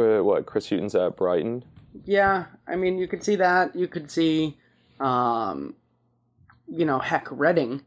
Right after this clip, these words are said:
Speaker 2: is on a streak of five
Speaker 1: Yeah.
Speaker 2: wins in a row. And if it weren't for their most recent loss, Newcastle has eight wins, one draw, and a loss in their last ten. Uh,
Speaker 1: Yeah, but I mean, I feel like of the,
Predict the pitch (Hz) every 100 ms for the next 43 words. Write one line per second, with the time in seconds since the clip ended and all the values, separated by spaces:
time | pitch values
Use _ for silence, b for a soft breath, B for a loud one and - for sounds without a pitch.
0 | _ - 156 147 143 139 151 143 139 -
1 | - - 92 90 135 127 127 117 117 -
2 | _ _ _ _ _ _ _ _ _ _
3 | 139 143 143 - 175 165 170 185 - 165
4 | 160 160 156 - 160 151 - 156 151 127
5 | 123 - - - 165 170 196 - 170 160
6 | 147 147 147 147 139 - 175 - 170 165
7 | 165 135 156 151 147 143 131 127 127 117
8 | 113 - 143 135 135 123 - 135 113 -
9 | _ _ b b b b b _ _ _
10 | - 120 135 156 143 147 170 180 185 160
11 | 156 175 175 170 - 151 131 - 131 139
12 | 135